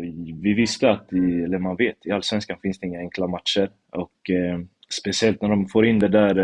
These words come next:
eh, eh, drömmålet också. Så då är det klart att de får extra energi.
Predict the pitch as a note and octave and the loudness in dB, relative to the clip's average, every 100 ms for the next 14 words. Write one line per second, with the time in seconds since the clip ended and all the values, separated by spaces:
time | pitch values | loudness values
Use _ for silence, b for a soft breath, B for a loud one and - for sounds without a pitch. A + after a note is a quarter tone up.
0 | F#2 F2 b b b b b b b b | 2 -2 b b b b b b b b
1 | _ - G2+ G2 F#2 C3 C3 C#3 C#3 A#2+ | _ 0 2 2 2 2 4 4 4 4
2 | D3 C#3+ - C#3+ C#3 b b b b _ | 0 0 0 0 -2 b b b b _
3 | - B2 A#2 A2 B2 B2 C#3 B2 G#2 A#2+ | -10 -4 -2 0 0 0 0 -2 -2 -4
4 | A2 A2 A2 - B2 A2+ G#2+ A#2+ A#2+ A#2+ | -2 -4 -4 -4 -4 -4 -6 -4 -4 -6